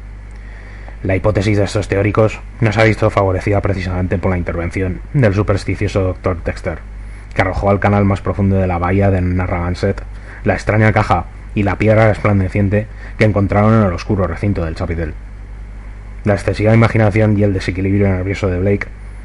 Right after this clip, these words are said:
agravados por su descubrimiento de un culto satánico ya desaparecido, son sin duda las causas del delirio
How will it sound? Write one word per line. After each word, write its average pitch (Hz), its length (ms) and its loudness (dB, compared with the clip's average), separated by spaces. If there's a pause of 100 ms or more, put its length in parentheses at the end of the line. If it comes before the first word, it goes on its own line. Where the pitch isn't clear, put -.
agravados 95 480 4
por 107 140 0
su 113 100 0
descubrimiento 98 640 2
de 95 40 2
un 95 200 2
culto 98 260 -2
satánico 92 460 -2
ya 92 140 0
desaparecido, 98 680 0 (460)
son 113 200 4
sin 104 180 4
duda 104 260 4 (320)
las 98 180 0
causas 107 360 4
del 101 140 2
delirio 101 460 2